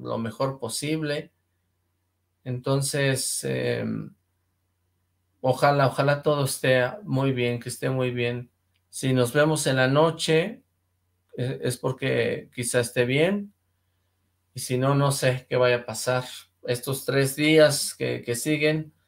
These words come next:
van a ser muy difíciles, pero confío en Dios que todo pueda estar bien. Gracias a toda la gente que estuvo conmigo esta noche. Eh,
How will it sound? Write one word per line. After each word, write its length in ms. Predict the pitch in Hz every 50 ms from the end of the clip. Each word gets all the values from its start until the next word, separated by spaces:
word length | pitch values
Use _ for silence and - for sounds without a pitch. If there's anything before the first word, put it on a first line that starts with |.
| _ _ _ _ -
van 160 | 131 131 131
a 60 | 123
ser 240 | 120 - 139 135 135
muy 160 | 139 139 139
difíciles, 640 | 139 135 135 135 175 180 170 - 196 185 170 165 165
pero 420 | - 139 127 127 127 123 117 117
confío 480 | - 127 120 113 113 - 139 135 135 131
en 140 | 131 127 127
Dios 260 | 127 131 131 127 -
que 120 | - 127
todo 420 | 117 - - 131 127 127 123 120 -
pueda 240 | - 123 123 123 123
estar 320 | 120 - - 120 117 120
bien. 260 | 113 113 110 107 113 _ _ _ _ _ _ _ _ _ _ _ _ _ _ _ -
Gracias 260 | 139 151 170 160 -
a 40 | -
toda 120 | 160 151
la 80 | 160 147
gente 300 | 143 165 160 156 156 147
que 40 | 139
estuvo 320 | 135 - 156 151 151 147
conmigo 440 | 147 139 135 143 160 165 160 165 165
esta 200 | 156 160 - 147
noche. 560 | 143 160 170 160 165 - 175 175 175 180 - _ _ _ _ _ _ _ _ _ _ _ _ _ _ _ _ _ -
Eh, 640 | 143 139 139 139 135 135 135 135 131 131 127 127